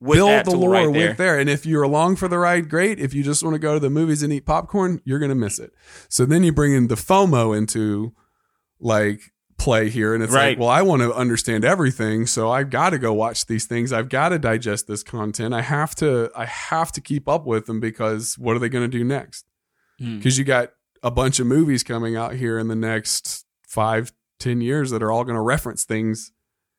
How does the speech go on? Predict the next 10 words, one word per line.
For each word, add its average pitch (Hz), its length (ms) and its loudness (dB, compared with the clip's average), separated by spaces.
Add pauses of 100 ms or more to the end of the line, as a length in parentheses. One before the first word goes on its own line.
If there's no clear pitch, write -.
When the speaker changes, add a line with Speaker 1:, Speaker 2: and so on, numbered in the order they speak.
(280)
Speaker 2:
in 131 400 0
these 127 540 -4 (480)
shows. - 540 0 (260)
Speaker 1:
Right. 110 200 2 (380)
Speaker 2:
In 131 120 4
some 131 200 2
way, 117 160 0
shape, 110 260 -6
or - 60 -12
form. - 260 -18